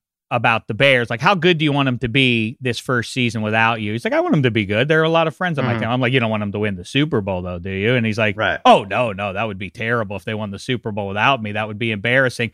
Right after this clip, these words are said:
Speaker 1: And it made news, um, that, that he said that. But of course, that's the way they are. You think Chris, Chris Paul's like, "Yeah, I want you to, you to do well
Speaker 2: <laughs>
Speaker 1: without me, but, you know, I hope
Speaker 2: Yeah.
Speaker 1: we advance, but you don't have to win every game without me."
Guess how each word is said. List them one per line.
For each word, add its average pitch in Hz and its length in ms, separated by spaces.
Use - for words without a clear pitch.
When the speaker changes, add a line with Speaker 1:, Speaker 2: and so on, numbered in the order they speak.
Speaker 1:
And 151 140
it 143 100
made 151 240
news, 147 420
um, 139 600
that, 175 320
that 151 140
he 147 80
said 233 180
that. 208 140
But 233 80
of 226 80
course, 269 260
that's 147 240
the 147 80
way 135 220
they 123 140
are. 113 140
You 143 160
think 180 220
Chris, 214 300
Chris 240 180
Paul's 247 240
like, 208 180
"Yeah, 349 160
I 466 600
want 403 160
you 466 80
to, 453 360
you 415 80
to 415 120
do 480 220
well 427 220
Speaker 2:
<laughs> 494 80
Speaker 1:
without 392 320
me, 330 340
but, 302 220
you 302 60
know, 330 600
I 277 240
hope 311 140
Speaker 2:
Yeah. 269 180
Speaker 1:
we - 80
advance, 294 480
but 254 280
you 277 120
don't 311 140
have 294 140
to 254 80
win 247 460
every 269 320
game 208 300
without 185 340
me." 208 240